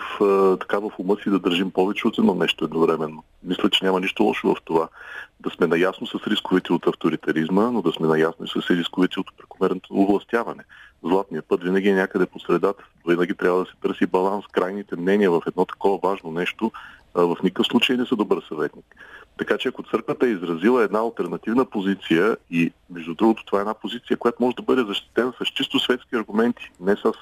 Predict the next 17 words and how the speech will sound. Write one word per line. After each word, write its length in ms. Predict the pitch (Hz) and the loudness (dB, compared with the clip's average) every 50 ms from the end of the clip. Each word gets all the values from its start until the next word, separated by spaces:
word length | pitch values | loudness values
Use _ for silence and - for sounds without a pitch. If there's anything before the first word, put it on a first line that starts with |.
| - - - | -12 -6 -4
само 240 | - 101 104 101 98 | -2 -2 -2 -4 -8
с 220 | - 98 - - | -10 -10 -6 -2
църковни 480 | - - - - - 110 127 143 147 127 | -4 -4 -2 0 0 0 0 -2 -6 -6
или 160 | 101 95 92 | -4 -6 -4
с 160 | - - 92 - - - | 0 0 -2 -2 -2 -2
някакви 360 | 85 85 87 - - - - | -2 -2 -2 -2 -6 -2 -2
въобразено 600 | 90 - 85 82 - 85 80 76 92 107 127 123 | 2 2 2 2 2 0 0 2 2 0 0 -2
църковни, 480 | - - 92 - - - 82 78 78 78 | -4 -6 -8 -6 -2 -2 -2 0 0 0
може 220 | 78 78 78 78 76 - | 0 0 0 -2 -2 -8
би, 100 | 76 - - - - - - - - - - - - - - - | -12 -16 -16 -20 -20 -18 -18 -16 -16 -16 -18 -14 -8 -4 -2 -2
аргументи, 640 | 92 87 85 82 78 80 82 90 95 - - 123 - - - - - _ - | -2 -2 -4 -8 -8 -6 -4 -6 -4 -2 -2 -2 -2 -4 -12 -20 -20 _ -6
защото 500 | 98 98 - - - 190 - - - - - - | -2 -2 -2 2 0 0 -2 -2 -6 -6 -6 -2
подобни 400 | - - - - 98 101 110 123 | -2 0 2 2 0 0 0 -6
статистики 720 | 113 - - - _ - 120 - - - 101 - - 90 | -10 -8 -12 -8 _ -2 -2 -2 -2 -8 -10 -6 -6 -2
за 160 | 80 87 87 | 0 0 0
резултатите 680 | 82 82 - 82 76 - - 101 110 - 139 131 - 107 | 0 0 -2 -4 -4 -2 -2 -4 -4 -4 -10 -10 -6 -6
от 100 | 98 - | -8 -8